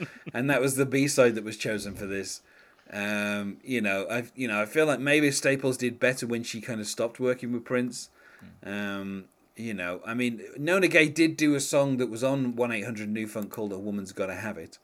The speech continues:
Speaker 2: um, you know, which was, was kind of also recorded around the same time with the same kind of band, with Ricky Peterson, um, you know, but also on that Sonny T, um, and no Prince vocals.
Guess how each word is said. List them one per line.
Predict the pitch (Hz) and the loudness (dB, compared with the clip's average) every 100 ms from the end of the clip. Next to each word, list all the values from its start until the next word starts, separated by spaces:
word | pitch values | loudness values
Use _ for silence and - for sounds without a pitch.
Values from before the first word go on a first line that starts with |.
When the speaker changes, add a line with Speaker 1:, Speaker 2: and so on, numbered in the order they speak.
| _ - _ - _ - | _ -20 _ -20 _ -16
Speaker 2:
um, | 92 92 92 90 87 85 - | -12 -8 -8 -10 -10 -14 -18
you | 104 98 | -14 -10
know, | 87 | -8
which | 90 98 - | -10 -10 -10
was, | 98 - - | -10 -10 -12
was | 101 | -14
kind | - 110 | -8 -8
of | 101 | -4
also | 101 101 104 | -4 -4 -6
recorded | 95 - 107 98 95 | -8 -6 -4 -4 -4
around | 101 95 | -4 -4
the | 92 | -6
same | 101 95 | -6 -6
time | - 98 92 113 | -8 -10 -8 -4
with | 220 202 | -4 -2
the | 175 | -2
same | 185 165 156 | 2 2 2
kind | 147 135 | 0 -2
of | 113 | 2
band, | 131 98 98 | 0 0 -4
with | 104 98 | -4 -4
Ricky | 101 104 | -8 -8
Peterson, | 101 110 - - 104 98 - - - _ - | -6 -4 -4 -2 -4 -4 -12 -20 -20 _ -12
um, | 98 92 92 - | -10 -10 -14 -14
you | 101 | -12
know, | 90 | -10
but | 104 | -10
also | - 113 113 98 | -8 -6 -6 -6
on | 95 | -10
that | 92 | -12
Sonny | - 104 95 | -12 -12 -10
T, | - 101 92 90 _ - - _ | -10 -8 -10 -12 _ -20 -20 _
um, | 87 87 85 - | -14 -14 -14 -8
and | 123 | -4
no | 131 143 | 2 2
Prince | 139 147 135 | 2 -2 -2
vocals. | 104 92 - 90 - | -6 -10 -10 -14 -16